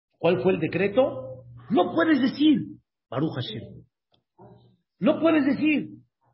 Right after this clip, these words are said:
Be'ezrat Hashem. No puedes decir, primeramente Dios.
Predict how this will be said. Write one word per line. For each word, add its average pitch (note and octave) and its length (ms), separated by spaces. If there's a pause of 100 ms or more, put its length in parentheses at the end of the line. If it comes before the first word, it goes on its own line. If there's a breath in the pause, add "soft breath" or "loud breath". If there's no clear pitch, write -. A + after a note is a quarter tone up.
Be'ezrat E3 500
Hashem. - 460 (460 soft breath)
No C#4 220
puedes D#4 280
decir, C4 580
primeramente G#3+ 640
Dios. D3 280